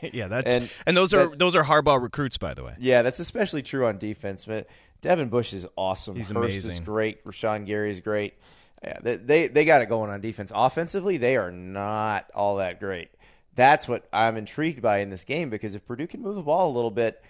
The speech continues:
Speaker 2: then there is a chance that Purdue can do something.
Speaker 1: Spate doesn't rhyme with great?
Speaker 2: Not at the moment, but ne-, neither does O'Korn.
Speaker 1: O'Korn? <laughs>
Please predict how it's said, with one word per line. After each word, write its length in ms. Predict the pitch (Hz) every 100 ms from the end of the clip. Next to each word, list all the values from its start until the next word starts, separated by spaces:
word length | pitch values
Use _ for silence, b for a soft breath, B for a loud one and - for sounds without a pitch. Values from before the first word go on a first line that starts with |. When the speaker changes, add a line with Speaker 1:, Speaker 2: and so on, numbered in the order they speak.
| b b b _
Speaker 2:
then 220 | 107 107
there 180 | 110 113
is 260 | 117 147
a 120 | 127 117
chance 800 | - - 175 123 - - - - _ _ _ _ _ _ _ -
that 160 | 110
Purdue 220 | - 110 113
can 120 | 95
do 100 | 117
something. 240 | - -
Speaker 1:
Spate 400 | - - 143 156
doesn't 260 | 156 147 143
rhyme 260 | 127 135 135
with 160 | 123
great? 320 | - 117 156 - _ _ _ _ _ b b b b
Speaker 2:
Not 160 | 107 131
at 80 | 147
the 60 |
moment, 280 | 139 156 123
but 100 | 104
ne-, 220 | 127 156 -
neither 220 | 135 160
does 160 | 156 135
O'Korn. 520 | 131 - 139 104 92 - _ _ _ _ _
Speaker 1:
O'Korn? 460 | 139 135 - - 180
<laughs> 200 | - 240